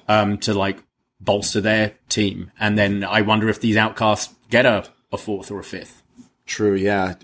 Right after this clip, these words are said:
Speaker 2: Other W W E, Athena.
Speaker 1: Athena's probably the main
Speaker 2: Other,
Speaker 1: one,
Speaker 2: like,
Speaker 1: right?
Speaker 2: W W E, like, spin-off ones. But,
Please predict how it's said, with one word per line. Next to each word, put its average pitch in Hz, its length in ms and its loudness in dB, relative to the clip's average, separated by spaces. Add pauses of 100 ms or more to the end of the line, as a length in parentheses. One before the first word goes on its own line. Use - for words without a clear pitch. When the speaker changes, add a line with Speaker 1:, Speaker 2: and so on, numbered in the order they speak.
Speaker 2:
Other 110 300 4
W 98 300 4
W 101 200 4
E, - 80 -8
Athena. 117 600 2 (120)
Speaker 1:
Athena's 123 540 0
probably 110 400 -2
the 104 160 0
main 101 220 0
Speaker 2:
Other, 110 140 4
Speaker 1:
one, 104 80 4
Speaker 2:
like, 98 100 4
Speaker 1:
right? 113 120 0
Speaker 2:
W 98 200 2
W 95 340 0
E, - 40 -2
like, 85 380 -4 (160)
spin-off 87 560 -4
ones. 80 280 -8
But, 87 260 -6